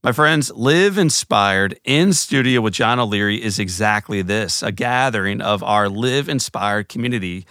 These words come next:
members once a month for a live inspirational webcast. Let's do life together. Registration for in studio only happens twice a year, and here's a secret, it's opening soon.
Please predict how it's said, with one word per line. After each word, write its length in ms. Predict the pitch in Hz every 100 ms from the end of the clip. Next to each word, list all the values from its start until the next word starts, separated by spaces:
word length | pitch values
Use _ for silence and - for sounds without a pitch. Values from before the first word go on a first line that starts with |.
| _
members 420 | - 95 90 98 101
once 380 | 98 107 113
a 60 | 196
month 340 | 160 95 101 _ - _
for 200 | - 117
a 80 | 104
live 600 | 104 107 113 123 123 113 _
inspirational 840 | 120 170 - 131 104 98 - 110 101
webcast. 600 | 95 - - 113 113 - _ _ _ -
Let's 400 | 127 139 175 -
do 220 | - 139
life 260 | 120 117 101
together. 420 | 113 101 98 - _ _ _ -
Registration 680 | 120 147 165 151 147 139 131
for 140 | 113
in 180 | 135 160
studio 460 | - 120 120 120 -
only 320 | 139 160 185
happens 440 | 123 113 - 120 -
twice 380 | - 120 107
a 40 | 117
year, 200 | 135 117
and 180 | 90 -
here's 240 | 98 101
a 60 | 117
secret, 480 | - 208 - 143 - - - _ -
it's 260 | 104 95
opening 480 | 107 104 110 107 110
soon. 420 | 101 - - -